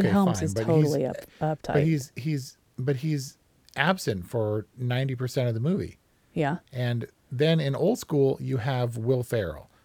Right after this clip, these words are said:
Speaker 1: who's untouchable in comedy. And Zach Galifianakis, while he may be a good stand-up, is no Will Ferrell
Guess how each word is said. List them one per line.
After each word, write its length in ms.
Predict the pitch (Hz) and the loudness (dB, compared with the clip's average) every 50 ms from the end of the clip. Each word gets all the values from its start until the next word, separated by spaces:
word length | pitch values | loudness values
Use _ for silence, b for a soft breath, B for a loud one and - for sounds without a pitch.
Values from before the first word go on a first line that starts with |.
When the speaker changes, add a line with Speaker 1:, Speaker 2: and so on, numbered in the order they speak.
| b _ | b _
Speaker 1:
who's 200 | - 139 131 131 | -4 -2 -2 -2
untouchable 760 | 135 139 139 - - - 127 - - 110 92 87 82 - - b b b b b | -2 -4 -4 -4 -4 -4 -4 -2 -4 -6 -6 -6 -10 -10 -16 b b b b b
in 140 | - 113 113 | -6 -6 -4
comedy. 480 | - - 123 113 95 90 80 87 - - b b b b b | -4 -4 -4 -4 -6 -6 -8 -10 -14 -18 b b b b b
And 220 | - 123 120 113 110 | -6 -6 -6 -2 0
Zach 220 | 143 160 170 147 | 0 0 0 0
Galifianakis, 760 | 143 151 147 143 131 139 131 127 127 135 127 120 101 - - b b b b b b | 2 2 2 0 0 -2 -2 -2 -2 -2 -2 -2 -4 -4 -6 b b b b b b
while 180 | - 135 135 139 | -2 0 0 0
he 140 | 131 139 135 | 0 0 0
may 300 | 127 127 127 147 156 147 | 0 0 0 0 0 0
be 240 | 131 139 135 131 123 | 0 -2 -2 -2 -2
a 100 | 101 107 | -2 -2
good 220 | 104 117 117 104 | -2 -2 -4 -4
stand-up, 500 | - - - 123 143 151 127 107 92 85 b b b b b | -4 -6 -4 -4 -2 -2 -2 -2 -4 -4 b b b b b
is 220 | - 120 117 104 110 | -6 -4 -4 -2 -2
no 320 | 120 117 120 127 139 135 | -2 -2 0 2 2 2
Will 300 | 127 113 110 117 113 107 | 2 2 2 2 0 0
Ferrell 480 | - - 110 113 107 92 80 - - | 0 -2 -2 0 0 -2 -2 -6 -10